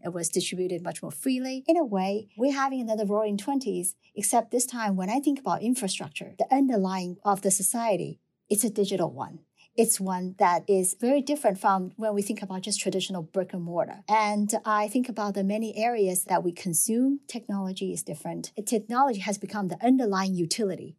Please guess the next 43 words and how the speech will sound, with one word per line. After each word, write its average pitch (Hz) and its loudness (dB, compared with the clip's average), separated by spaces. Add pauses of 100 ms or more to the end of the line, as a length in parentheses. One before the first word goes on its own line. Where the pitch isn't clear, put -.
of 185 0
tomorrow's 165 0
society. 147 2
And 185 0
that's 220 -2
where 208 4
we're 185 2
looking 185 -4
for 175 -8
opportunities 165 -4 (180)
across 170 2 (240)
all 214 4
industries. - -4 (200)
And 220 4
last, 339 6
I, 254 2
I 233 4
would 233 0
say 233 4
this, 226 2
and 226 -2
maybe 247 0
it's 226 0
a 233 6
little 220 2
tricky, 208 2
not 196 4
everyone 196 0
will 196 2 (100)
agree 202 4
with 190 0
me, 214 4
but, 262 4 (500)
you 247 4
know, 247 0
I 269 4
get 254 0
asked 240 -4
the 214 -4
question 202 -4
all 180 -6
the 190 -8
time, 190 -12